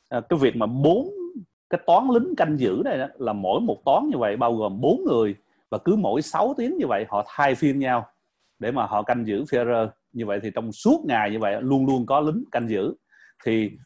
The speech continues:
mỗi một lần canh giữ như vậy có bốn người thì hai người được xiềng chung với Führer và hai người nữa canh cổng ở bên ngoài. Và cái điều mà tôi yêu thích ở đây ấy là một khi mà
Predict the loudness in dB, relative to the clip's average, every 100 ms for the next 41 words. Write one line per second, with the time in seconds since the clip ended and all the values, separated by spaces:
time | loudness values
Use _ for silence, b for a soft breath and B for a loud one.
0 | -8 -2 0 2 0 4 4 4 0 0
1 | 0 0 0 -2 -2 0 2 4 2 2
2 | 2 2 0 -6 -8 -2 0 2 0 0
3 | -2 -4 -6 -6 -6 -2 0 2 0 0
4 | 2 2 0 0 0 0 0 -2 -6 -4
5 | -4 -2 -2 -2 -2 -8 _ _ -2 -2
6 | -2 -8 -10 -12 -8 -8 -6 -8 -10 _
7 | _ _ _ _ _ _ _ _ _ _
8 | _ _ _ -8 0 0 2 2 2 2
9 | 0 2 2 0 0 -2 0 -2 0 0
10 | -2 -6 _ _ -6 -4 -4 -6 -4 -2
11 | -2 -4